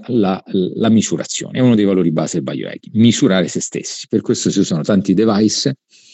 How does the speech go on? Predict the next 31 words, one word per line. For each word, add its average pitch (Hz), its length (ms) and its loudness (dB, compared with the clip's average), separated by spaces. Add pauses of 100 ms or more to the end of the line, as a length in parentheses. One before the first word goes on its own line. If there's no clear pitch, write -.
(140)
che 92 100 0
misurano 78 720 0
il 71 140 -4
cuore, 71 400 -6
il 71 160 -6
battito 76 420 -2
cardiaco, 73 640 0
l'H 85 160 0
R 85 320 0
V, 76 220 0
che 90 80 -2
è 80 40 0
la 80 120 0
variabilità 78 540 0
del 80 140 -2
battito, 76 640 -6 (540)
eh, 85 380 2
il 101 200 0
punteggio 95 680 0
sulla 92 480 2
giornata, 82 560 0
sullo 85 240 0
stress, 85 720 -4 (480)
stress - 440 -8
index, 82 480 -2
il 92 100 0
punteggio 98 500 0
sulla 92 180 0
qualità 92 340 0
del 87 160 -2
sonno, 87 380 0